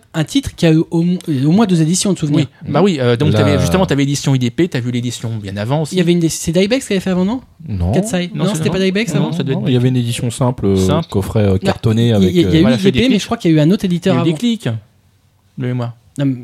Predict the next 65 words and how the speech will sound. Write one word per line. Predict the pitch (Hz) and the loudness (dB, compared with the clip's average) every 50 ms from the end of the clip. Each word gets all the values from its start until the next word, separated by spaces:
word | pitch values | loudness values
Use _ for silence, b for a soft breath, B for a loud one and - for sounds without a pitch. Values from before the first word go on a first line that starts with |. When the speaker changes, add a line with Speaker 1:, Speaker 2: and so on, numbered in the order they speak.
| 120 120 117 123 127 127 117 - - | -12 -18 -20 -20 -20 -20 -20 -12 -6
Speaker 1:
Ah | 156 180 220 247 254 240 214 185 | -2 -2 0 2 2 2 2 2
oui, | 170 175 185 170 | 2 2 2 0
exact. | 147 135 131 147 | 0 0 0 0
Speaker 3:
Non, | 127 | 0
parce | - 143 127 | 0 -2 -4
qu'il | - - 135 | -2 0 2
y | 131 | 2
a | |
édition | 131 127 135 139 - - 143 | 2 2 -2 -4 -4 -4 -4
collector, | - - 143 139 139 - - 156 139 | -2 0 0 0 0 0 0 0 0
après, | 127 120 - 131 | 0 -2 -4 -6
tu | 123 - 127 | -6 -6 -8
sais, | - - 135 | -6 -4 -4
I | 131 | -2
D | 123 120 117 | -2 -2 -2
P, | - 131 131 120 | 0 -2 -2 0
là, | 104 90 92 | 0 -2 -2
euh, | 90 87 82 78 76 80 82 90 - | -2 -4 -4 -4 -6 -6 -6 -4 -4
Speaker 2:
Voilà. | - 131 127 | -4 -4 -2
Speaker 3:
dans | 101 101 | -2 0
les | - | 0
Speaker 1:
C'était | 185 196 | 0 2
Speaker 3:
boîtes. | 208 208 196 | 2 2 2
Speaker 1:
I | 214 | 2
D | |
P | 190 - | 2 2
le | 214 - | 0 0
premier. | - 196 185 185 | 0 0 2 2
Non, | 196 208 | 2 2
non, | 214 214 | 2 0
mais | 196 185 - | 0 2 2
en | 180 180 180 | 2 2 2
fait, | 202 185 - | 2 0 -2
I | 185 180 | -4 -2
D | 170 | 0
P | 170 185 196 | 0 0 0
pour | 165 160 | 0 2
moi, | 165 175 175 | 2 2 0
c'est | - 160 147 | 0 -2 -2
Déclic, | 139 143 151 - - 175 156 - | 0 0 -2 0 0 -2 0 0
mais | 143 131 | -2 -2
c'est | - - | 0 -2
plus, | 131 - - 165 160 156 | -4 -2 0 2 2 2
euh, | 139 | 2
c'était | 131 147 | 0 0
Speaker 2:
Voilà, | 143 143 135 | 0 2 2
Speaker 1:
pas | 180 | 2
Speaker 2:
à, | 180 | 2
Speaker 1:
Déclic | 180 180 185 156 | 2 2 2 2
Speaker 2:
à, | 196 | 2
Speaker 1:
à | |
ce | 170 | 2
moment-là. | 165 185 170 | 2 2 2
Speaker 2:
à | |
l'époque, | 165 170 156 196 185 | 2 2 2 0 0
c'était | - - 160 | 0 0 0
pas | 139 151 | 0 2
Déclic. | 147 127 - 120 - | 0 0 -2 -4 -8
Speaker 1:
C'était | - - - | -6 -6 -2
pas | 151 160 | 0 0
Speaker 2:
Voilà, | 156 135 113 | 0 0 0
Speaker 1:
Déclic. | 123 131 127 120 123 | -2 -2 -4 -2 -2
Speaker 2:
c'était | 120 - 95 | -4 -4 -4
pour | 90 98 | -6 -6
ça. | - - 190 180 175 | -6 -4 -4 -4 -6